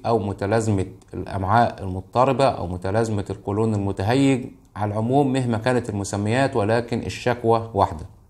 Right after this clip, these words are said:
هنعرف في حلقتنا النهاردة بإذن الله تعالى إزاي نتخلص تمامًا من مشاكل القولون العصبي بشكل أبدي وشكل نهائي.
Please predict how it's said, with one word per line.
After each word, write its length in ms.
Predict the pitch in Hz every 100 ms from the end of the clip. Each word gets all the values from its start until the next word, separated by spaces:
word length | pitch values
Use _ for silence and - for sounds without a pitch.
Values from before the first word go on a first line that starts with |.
| _ _ - _ _ - _ _ - - - - -
هنعرف 280 | 139 165 156
في 60 |
حلقتنا 320 | 127 127 143
النهاردة 400 | 120 113 131 113
بإذن 240 | 107 123 120
الله 180 | 120 127
تعالى 400 | 113 131 139 101
إزاي 280 | 98 131
نتخلص 680 | 123 110 95 120 113 107 110
تمامًا 460 | 104 110 135 139 135
من 340 | 113 127 117
مشاكل 440 | 104 107 123 113
القولون 440 | 82 90 107 117 95
العصبي 720 | 95 95 127 131 123 127 -
بشكل 560 | 95 101 - 123 120 104
أبدي 420 | - 120 120 113
وشكل 520 | 110 95 120 117 98
نهائي. 200 | 90 87